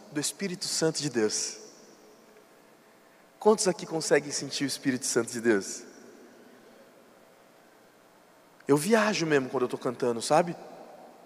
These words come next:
Eu pulo, eu danço, eu toco guitarra,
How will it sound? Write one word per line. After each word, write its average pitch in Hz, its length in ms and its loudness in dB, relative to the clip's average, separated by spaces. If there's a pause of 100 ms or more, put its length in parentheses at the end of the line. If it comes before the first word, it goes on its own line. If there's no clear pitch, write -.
(480)
Eu 143 80 -2
pulo, 185 420 -2
eu 147 100 6
danço, 175 600 0 (340)
eu 135 60 -6
toco - 240 6
guitarra, 175 680 6